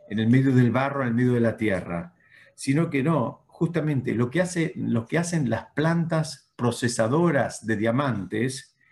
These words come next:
es justamente, le van sacando todas esas capas de material, digamos, en este caso innecesario, que no dejan apreciar la belleza.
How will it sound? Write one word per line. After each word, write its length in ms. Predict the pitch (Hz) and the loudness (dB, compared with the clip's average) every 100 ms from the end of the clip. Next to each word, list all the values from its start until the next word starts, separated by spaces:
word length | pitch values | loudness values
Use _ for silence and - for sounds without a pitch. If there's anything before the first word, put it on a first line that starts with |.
| _ _ _ - | _ _ _ 0
es 240 | 127 - | 0 0
justamente, 760 | - 175 170 143 117 110 - - | 2 2 2 0 0 0 -4 -4
le 160 | 117 131 | 0 2
van 180 | 202 | 2
sacando 540 | - 147 160 160 156 - | 0 -2 0 0 0 0
todas 300 | 180 175 151 | 2 2 -2
esas 240 | 139 127 - | -6 -8 -4
capas 680 | 139 - 98 98 - _ _ _ _ - | -4 -2 -6 -6 -10 _ _ _ _ -4
de 160 | 113 | 0
material, 800 | 117 117 117 113 127 139 139 - _ _ | 2 0 0 2 4 2 0 -4 _ _
digamos, 600 | 160 113 117 113 - - | -6 0 2 0 -4 -12
en 140 | 131 117 | -2 -2
este 200 | 120 127 | 0 0
caso 360 | 143 139 113 127 | 0 -2 -6 0
innecesario, 1000 | 120 123 120 123 156 131 104 120 165 - - _ _ | 2 2 0 -2 0 0 0 -2 -2 -8 -20 _ _
que 340 | - 113 113 120 | 0 2 2 2
no 180 | 143 | 2
dejan 460 | 151 170 170 165 170 | 2 0 0 -2 -2
apreciar 500 | 120 117 120 - 156 | -4 -4 -4 -2 -2
la 100 | 143 | 0
belleza. 680 | 120 120 165 135 101 87 | 0 2 0 0 -2 -6